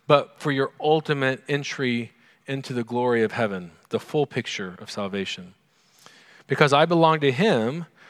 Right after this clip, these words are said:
Christ, by his Holy Spirit, assures me of eternal life and makes me wholeheartedly willing and ready from now on to live for him." Now,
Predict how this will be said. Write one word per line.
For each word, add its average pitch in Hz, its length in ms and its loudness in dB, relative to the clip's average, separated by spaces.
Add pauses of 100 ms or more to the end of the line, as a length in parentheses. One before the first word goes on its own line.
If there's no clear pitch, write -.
(220)
Christ, 139 680 2
by 123 180 0
his 120 160 2
Holy 117 280 -4
Spirit, 117 440 -4
assures 160 580 2
me 92 340 -6 (260)
of 123 160 -2
eternal 127 440 -2
life 98 480 -2 (320)
and 127 160 -2
makes 143 320 0
me 127 140 -4
wholeheartedly 151 1400 2 (120)
willing 139 560 2 (380)
and 110 140 -6
ready 98 500 0
from 104 240 -10
now 113 240 0
on 92 400 -6 (720)
to 110 100 -8
live 101 180 -2
for 101 140 -10
him." 82 280 -12 (540)
Now, 110 300 0